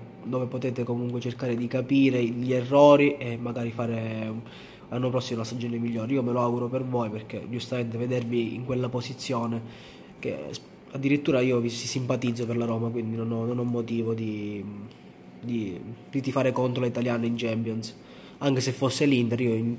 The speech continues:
Champions comunque a me farebbe piacere, perché anche per quanto riguarda il ranking e tutto mi farebbe molto piacere.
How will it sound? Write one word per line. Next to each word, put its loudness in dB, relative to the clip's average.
Champions -2
comunque -2
a 0
me 0
farebbe -2
piacere, -2
perché -4
anche -2
per 2
quanto 0
riguarda 0
il 6
ranking 2
e -4
tutto -4
mi -4
farebbe -2
molto -6
piacere. -4